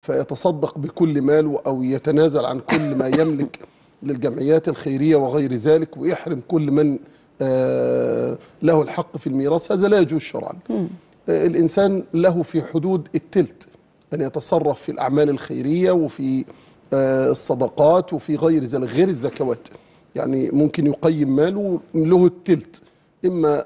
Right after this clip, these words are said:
Speaker 1: وصية لمن لا يرث، وإما وصية بعمل خيري أو إلى آخره.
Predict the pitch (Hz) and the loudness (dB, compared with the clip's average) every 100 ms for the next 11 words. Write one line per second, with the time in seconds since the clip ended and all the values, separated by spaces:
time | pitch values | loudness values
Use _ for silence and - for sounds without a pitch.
0 | - 139 143 - 180 156 - 143 131 127 | -6 -2 0 0 0 0 2 -2 0 2
1 | 135 147 135 131 143 180 196 - - _ | 2 2 2 0 2 0 0 -8 -18 _
2 | _ - 147 165 165 147 135 - 165 156 | _ -2 2 2 2 2 0 -2 0 0
3 | 143 143 135 143 131 127 135 143 143 131 | 0 0 -2 -6 -8 -4 -2 0 0 -2
4 | 160 165 185 190 - 147 - 156 - - | 0 0 0 -4 -2 -2 2 2 0 -4
5 | - - | -12 -20